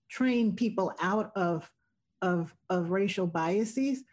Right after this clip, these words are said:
but we can make people aware of them and think about them. I went through some training before I did some interviewing about how to recognize my biases, and they gave me some tools around it, and I used them, and it really did impact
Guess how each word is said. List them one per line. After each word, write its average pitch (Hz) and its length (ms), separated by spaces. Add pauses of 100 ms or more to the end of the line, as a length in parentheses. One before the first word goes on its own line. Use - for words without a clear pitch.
(320)
but 220 100
we 254 140
can 226 200
make 254 240
people 226 400
aware 202 440
of 185 160
them 156 220
and 175 200
think 214 180
about 156 320
them. 160 160
I 190 120
went 214 240
through 220 180
some 180 300
training 196 500
before 180 340
I 175 60
did 175 200
some 170 160
interviewing 175 600 (400)
about 185 300
how 196 160
to 180 100
recognize 185 640
my 180 120
biases, 190 680
and 175 200 (280)
they 202 100
gave 214 220
me 208 140
some 196 240
tools 262 380
around 190 280
it, 185 180
and 202 120
I 196 80
used 247 440
them, 214 160
and 190 120
it 175 100
really 226 420
did 202 340
impact 220 600